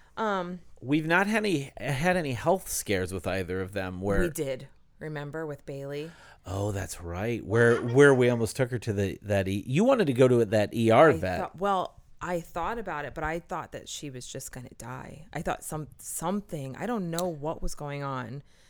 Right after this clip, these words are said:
Speaker 1: She just was real kind of lethargic, like her back
Speaker 2: It got really
Speaker 1: l-,
Speaker 2: weird.
Speaker 1: her back legs were not working very well.
Speaker 2: Yeah.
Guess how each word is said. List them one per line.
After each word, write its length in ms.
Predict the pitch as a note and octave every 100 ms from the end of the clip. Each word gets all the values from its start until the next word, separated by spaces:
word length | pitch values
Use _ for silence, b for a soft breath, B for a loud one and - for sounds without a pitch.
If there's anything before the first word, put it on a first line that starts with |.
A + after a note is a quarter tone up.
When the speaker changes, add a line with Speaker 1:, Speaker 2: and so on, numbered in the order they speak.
| b
Speaker 1:
She 140 | - E3+
just 240 | E3 -
was 180 | F#3+ D3
real 400 | D#3+ D#3 D#3+ D#3 - _ -
kind 240 | - D#3+ C#3+
of 120 | C3
lethargic, 720 | B2 - D#3+ E3+ E3+ F3+ E3
like 160 | C#3+ C3
her 120 | -
back 240 | D3 D3+ D3
Speaker 2:
It 100 | B2+
got 180 | D3
really 180 | A2+ G2
Speaker 1:
l-, 40 | F#2
Speaker 2:
weird. 300 | F#2 F2+ G2 b b
Speaker 1:
her 120 | - G3
back 320 | F#3+ E3 -
legs 560 | D#3 D#3 D#3+ G#3+ G#3+ -
were 140 | A#3
not 280 | A#3+ A#3+ -
working 480 | A3 A#3+ - B3 A#3+
very 240 | A#3+ A#3+
well. 560 | A#3+ A#3+ A#3+ A#3+ A#3+ B3+ -
Speaker 2:
Yeah. 220 | F2 C#2+